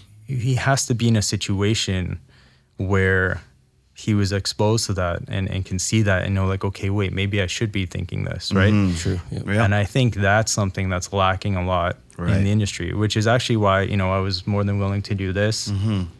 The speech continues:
Speaker 1: I speak at a number of places just trying to, like, educate, um, people trying to get into music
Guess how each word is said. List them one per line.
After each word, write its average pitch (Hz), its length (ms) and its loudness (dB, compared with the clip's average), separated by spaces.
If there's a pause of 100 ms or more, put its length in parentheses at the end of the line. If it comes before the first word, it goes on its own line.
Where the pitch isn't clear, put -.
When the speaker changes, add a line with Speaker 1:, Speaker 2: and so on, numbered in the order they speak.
(320)
Speaker 1:
I 110 100 0
speak 110 340 0
at 104 80 0
a 95 40 0
number 98 280 0
of 101 100 -2
places 101 420 -2
just 98 240 -4
trying 98 180 0
to, 95 100 0
like, 90 280 -4 (480)
educate, 104 760 0
um, 92 460 0 (280)
people 104 400 0
trying 101 300 0
to 98 120 -4
get 92 180 -4
into 107 260 0
music 98 460 0